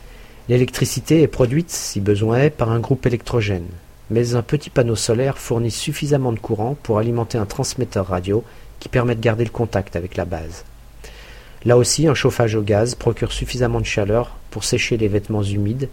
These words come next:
et pour entretenir une douce température lorsque le vent glacial souffle en rafale au plein cœur de l'hiver. Une vieille cuisinière à gaz, poussée dans un coin, une table, deux bancs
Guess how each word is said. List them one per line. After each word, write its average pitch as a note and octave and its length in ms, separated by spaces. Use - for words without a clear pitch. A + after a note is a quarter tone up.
et A#2 80
pour A#2+ 180
entretenir B2 540
une G#2+ 120
douce C#3 240
température A2 680
lorsque - 240
le G#2+ 140
vent A2 240
glacial G2+ 540
souffle - 360
en G2+ 60
rafale G#2+ 500
au G#2+ 80
plein G#2 220
cœur G2+ 220
de F#2+ 80
l'hiver. E2 440
Une A2+ 140
vieille C#3+ 260
cuisinière B2 540
à G#2+ 80
gaz, B2 420
poussée - 340
dans G#2 220
un F#2+ 80
coin, A#2 320
une B2+ 200
table, A2+ 380
deux A#2+ 200
bancs A2 280